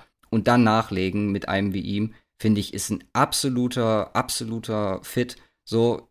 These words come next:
ich mein, wenn man jetzt sagt, das kann der, der, der Chase wie für Burrow, für Wilson werden, ist es, glaub ich, übertrieben, weil, wie gesagt, wir sind,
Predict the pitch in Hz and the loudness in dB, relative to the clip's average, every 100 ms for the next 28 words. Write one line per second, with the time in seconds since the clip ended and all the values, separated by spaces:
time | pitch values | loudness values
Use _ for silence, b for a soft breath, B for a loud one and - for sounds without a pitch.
0 | - 110 123 127 117 - _ _ 78 107 | -4 4 6 6 4 -4 _ _ -2 4
1 | 123 117 110 - 113 104 - 110 104 104 | 6 6 2 2 0 -2 -2 0 2 4
2 | 101 95 92 95 87 - 95 - 107 110 | 4 2 0 -2 -2 -4 -6 -2 2 2
3 | 113 101 95 95 101 107 110 104 95 101 | 2 -4 -4 -2 0 2 0 0 0 0
4 | 110 110 101 104 101 101 - 92 95 - | 0 -2 0 0 0 -2 -4 -6 -10 -6
5 | 95 92 90 90 117 120 110 92 87 92 | -6 -6 -8 -6 -2 0 2 0 -2 0
6 | 107 107 95 90 92 | 0 -2 -8 -6 -8